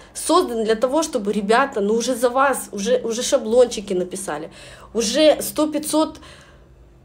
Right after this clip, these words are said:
этих примеров, как трансформировать. Давайте, работайте, каждый вам подскажет. Если вы сообща здесь соберетесь, подскажет, что вот, пожалуйста, мы взяли шаблон.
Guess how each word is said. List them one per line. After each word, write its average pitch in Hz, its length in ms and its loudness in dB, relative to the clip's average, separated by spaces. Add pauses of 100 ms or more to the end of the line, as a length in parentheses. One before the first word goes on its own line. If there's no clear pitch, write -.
(220)
этих 214 380 -2
примеров, 311 560 6
как 277 160 -6
трансформировать. 277 1000 2
Давайте, 285 540 2
работайте, 302 760 -2
каждый 294 420 2
вам 277 260 2
подскажет. 214 640 -2
Если 220 260 -8
вы 269 220 -4
сообща 240 560 -2
здесь 220 340 -6
соберетесь, 220 520 -4
подскажет, 254 540 -6
что 196 200 -8
вот, 311 360 -2 (360)
пожалуйста, 277 420 -2
мы 240 140 -2
взяли 247 500 0 (640)
шаблон. 247 560 0